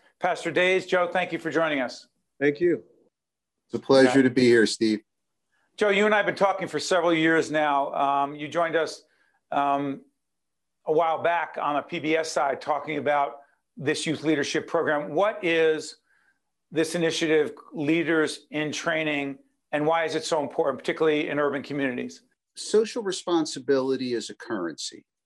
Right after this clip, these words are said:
Speaker 3: That's the mantra that, that we use in, in our organizations. And when, uh,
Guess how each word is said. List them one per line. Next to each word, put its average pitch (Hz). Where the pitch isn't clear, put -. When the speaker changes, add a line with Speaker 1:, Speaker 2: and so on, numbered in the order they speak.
Speaker 3:
That's 123
the 127
mantra 110
that, 92
that 101
we 101
use 98
in, 87
in 90
our 90
organizations. 87
And 80
when, 80
uh, 80